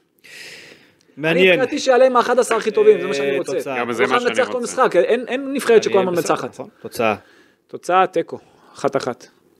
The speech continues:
Speaker 1: תוצאה.
Speaker 3: אני אגיד לך, אני אף פעם לא מהמר נגד נבחרת ישראל, גם אם אני חושב הפוך.
Speaker 1: אבל
Speaker 3: אנחנו לא יודעים גם את ההרכב שלו, אז
Speaker 2: אתה
Speaker 3: אנחנו
Speaker 2: חושב
Speaker 3: בבעיה.
Speaker 2: הפוך,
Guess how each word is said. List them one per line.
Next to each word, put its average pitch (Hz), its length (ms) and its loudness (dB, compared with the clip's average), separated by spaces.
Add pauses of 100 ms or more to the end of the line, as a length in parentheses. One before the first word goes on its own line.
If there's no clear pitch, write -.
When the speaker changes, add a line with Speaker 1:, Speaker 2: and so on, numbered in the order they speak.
(140)
Speaker 1:
תוצאה. 101 220 -6 (380)
Speaker 3:
אני 107 120 -6
אגיד 120 160 2
לך, - 100 -8
אני 107 300 -4
אף 131 80 -10
פעם 131 160 -12
לא 113 80 -12
מהמר 104 260 -4
נגד 104 240 0
נבחרת 107 260 -6
ישראל, 107 240 -4
גם 107 160 0
אם 113 80 -2
אני 101 100 -4
חושב 104 400 -2
הפוך. 107 580 2 (600)
Speaker 1:
אבל 104 180 -14
Speaker 3:
אנחנו 110 160 -4
לא 131 60 4
יודעים 147 160 2
גם 156 80 4
את 143 100 -2
ההרכב 139 320 2
שלו, 104 280 -2
אז 85 80 -12
Speaker 2:
אתה - 80 -16
Speaker 3:
אנחנו - 140 -12
Speaker 2:
חושב 110 120 -4
Speaker 3:
בבעיה. 123 240 2
Speaker 2:
הפוך, - 240 -6